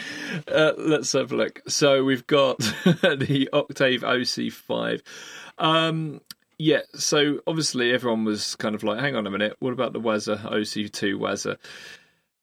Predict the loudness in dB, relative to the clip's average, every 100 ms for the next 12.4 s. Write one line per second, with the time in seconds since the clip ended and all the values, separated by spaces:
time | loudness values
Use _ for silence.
0 | _ _ _ -8 2 2 4 0 2 2
1 | 2 0 -2 0 2 2 2 0 -2 -2
2 | -4 -2 -8 -4 -2 -2 0 0 0 -6
3 | -2 -2 -2 -4 -4 -4 -4 -2 -4 -4
4 | -6 -6 -4 -4 -2 0 0 0 -2 -4
5 | -2 -2 -4 -4 -4 -2 -2 -4 -6 -6
6 | -6 -6 -4 -6 -2 -2 -2 -4 -2 -2
7 | 0 -2 -6 -8 -12 _ _ _ _ -2
8 | 0 2 2 0 -2 -4 0 0 0 -4
9 | -2 -2 -2 -8 -6 -4 -2 -4 -6 -4
10 | -2 0 -2 0 0 0 -2 -4 -8 -10
11 | -10 -4 -4 -4 -8 -6 -6 -6 -8 -8
12 | -6 -4 -4